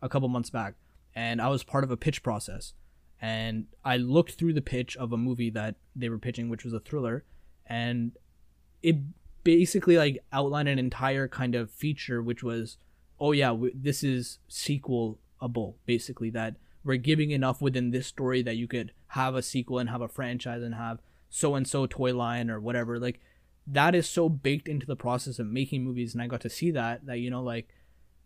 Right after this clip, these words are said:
it's refreshing that we can ex-, have a movie like The Nice Guys where it's just a contained comedy that, let's get to the character side of it, because this duo of, of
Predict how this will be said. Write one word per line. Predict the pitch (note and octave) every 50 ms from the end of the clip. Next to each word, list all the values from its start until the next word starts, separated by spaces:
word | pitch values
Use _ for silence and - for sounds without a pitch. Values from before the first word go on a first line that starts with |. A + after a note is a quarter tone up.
| _ _ _ _ _ -
it's | D#3 D#3 C#3+ - - -
refreshing | C#3+ C3+ C3+ B2 - - D3+ D3 E3 - - F3 D#3
that | C#3+ C3 C3 C3 - - _ _ _ - C#3
we | B2+ A2+
can | D3 C3+
ex-, | B2+ - -
have | - - - C#3 C3+ C#3+ D3 D3
a | - C3 C3+
movie | C3 B2+ B2 B2+
like | B2 A#2+ A#2+ -
The | B2+
Nice | A#2 A2 A#2+ C3+ C3 -
Guys | E3 D#3 D#3 F3+ G3+ A3 - -
where | D3 B2 A#2+ A#2 A#2 A2 - - - - - - _ - - _ _ _ - - _
it's | - C#3 B2+ - -
just | C#3 C#3 C3+ B2+ - - -
a | C#3
contained | - - B2+ A#2 - - - D3 D3 C#3+ D3 D3 C#3+
comedy | - - - C3+ B2+ C3 D3 D3+ D#3+ F3 F#3 G3+ - _ -
that, | - D3 C#3+ C3 - - _ _ - - _ _ _ _ _ _
let's | D3 F3+ A3 -
get | - A#3+ A#3
to | - G#3+
the | F3+
character | - - D#3 C#3 C3+ - B2 A#2
side | - - A#2 A2 G#2
of | G#2
it, | G#2 G2+ A2
because | B2+ A#2+ D3+ C3+ C3 B2 B2 A2+ - -
this | - D3 D#3 -
duo | - D3+ C3+ - C3+ C#3 C#3+ D#3 F3+ G3 G#3 D#3
of, | B2+ B2 B2 A#2 - - -
of | A#2+ A#2 A2+ A2